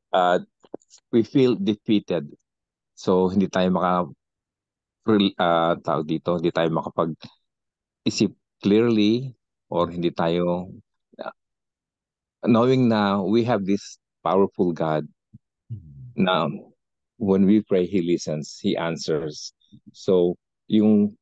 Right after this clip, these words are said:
Speaker 1: fear, that's, uh, one of the, um, tools ng enemy na isuppress yung, kwan natin, um, belief natin na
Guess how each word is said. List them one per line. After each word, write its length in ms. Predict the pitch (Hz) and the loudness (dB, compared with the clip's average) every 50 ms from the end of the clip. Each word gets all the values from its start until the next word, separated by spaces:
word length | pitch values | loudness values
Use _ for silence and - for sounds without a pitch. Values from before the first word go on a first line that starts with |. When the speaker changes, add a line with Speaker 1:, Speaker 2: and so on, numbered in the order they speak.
| _ _ | _ _
Speaker 1:
fear, 320 | - 131 117 110 110 104 | 0 2 2 4 2 2
that's, 280 | - 110 113 110 - - | 0 -2 -4 -2 -2 0
uh, 120 | 98 95 | 0 2
one 240 | 95 98 104 110 104 | 2 2 2 2 0
of 80 | 98 - | -2 -2
the, 280 | 95 98 95 87 90 82 | -4 -4 -2 -2 -2 -2
um, 220 | 80 82 85 92 _ _ _ _ _ _ _ _ _ _ _ - - _ _ _ - | -4 -8 -12 -16 _ _ _ _ _ _ _ _ _ _ _ -20 -20 _ _ _ 0
tools 360 | 123 117 110 104 98 - 101 | 2 4 4 2 2 -2 -4
ng 180 | 90 87 - | -4 -4 -4
enemy 540 | - 92 98 98 95 92 87 85 85 85 - _ - | -2 -2 0 0 0 0 -2 -4 -6 -8 -12 _ -8
na 140 | 104 92 - | -6 -4 -4
isuppress 680 | - - - 90 - _ - 95 90 85 - - - - | -2 -2 -4 -6 -6 _ -2 -2 -2 -2 -4 -8 -4 -2
yung, 420 | - - 90 87 87 85 80 82 - _ _ _ _ _ _ _ _ _ | -2 0 0 -2 -4 -6 -6 -10 -12 _ _ _ _ _ _ _ _ _
kwan 160 | _ - 82 82 | _ -4 -2 -2
natin, 480 | 78 76 73 71 78 76 76 76 73 - - - | -2 -2 -4 -4 -4 -4 -4 -4 -8 -10 -16 -10
um, 460 | - 78 73 76 78 78 76 76 73 - _ _ _ _ _ _ _ _ _ _ - 92 87 _ _ _ - | -8 -6 -6 -6 -6 -6 -8 -8 -10 -12 _ _ _ _ _ _ _ _ _ _ -20 -20 -20 _ _ _ -4
belief 280 | 101 90 90 87 - - 82 | -2 0 0 -2 -2 -4 -4
natin 420 | 76 76 73 76 76 71 73 76 | -6 -4 -4 -6 -6 -6 -6 -6
na 300 | 78 76 78 78 78 | -6 -6 -6 -6 -6